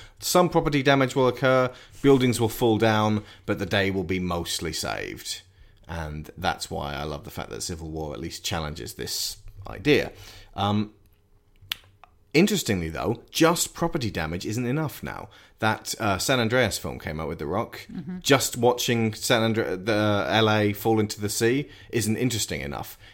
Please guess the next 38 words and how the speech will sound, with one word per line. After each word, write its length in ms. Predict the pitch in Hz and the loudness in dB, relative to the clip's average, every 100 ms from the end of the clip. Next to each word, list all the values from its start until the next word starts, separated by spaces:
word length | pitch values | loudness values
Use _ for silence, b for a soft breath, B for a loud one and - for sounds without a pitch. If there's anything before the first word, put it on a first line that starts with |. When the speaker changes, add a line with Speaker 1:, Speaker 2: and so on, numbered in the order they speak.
| B | B
Speaker 1:
If 380 | 147 165 - - | 8 8 6 0
The 100 | 123 | 0
Rock 340 | 107 131 - | 4 2 2
had 200 | - 113 | -2 -2
been 300 | - 104 92 - | 0 0 0 -6
a 40 | - | -8
superhero 960 | - 208 214 - 95 71 69 98 170 - B B B | 0 0 2 0 0 -2 -2 -2 -2 -6 B B B
and 100 | - | -4
had 100 | 101 | -2
been 140 | 90 82 | -2 -2
trying 200 | 95 87 | -2 -2
to 60 | 85 | 0
stop 280 | - 80 - | 2 0 -4
that 140 | 73 | -6
happening, 420 | - 95 92 113 | -6 -8 -6 -4
I 120 | 110 | -4
think 180 | 208 214 | -6 -4
people 220 | 180 175 170 | -4 0 0
would 100 | 160 | 0
have 80 | |
turned 260 | 160 180 160 | 0 2 2
up 160 | 165 156 | 0 0
in, 280 | 156 147 - | -2 -2 -6
on, 220 | 139 - | -6 -4
in 120 | 147 | -4
droves 440 | 143 165 101 92 | -2 -2 -4 -8
to 80 | - | -8
Speaker 2:
Mm. 40 | 175 | -8
Speaker 1:
see 140 | 165 | -6
that 220 | - 50 | -8 -10
film. 200 | - - | -10 -8
Speaker 2:
Yeah. 140 | 170 156 B B | -8 -12 B B
Well, 240 | 320 349 | -2 0
the 340 | - 359 339 311 359 | -2 -4 -4 -2 4
Speaker 1:
Even 220 | 147 135 | 8 8
if 120 | - | 6
it 20 | |
was 80 | 127 | 4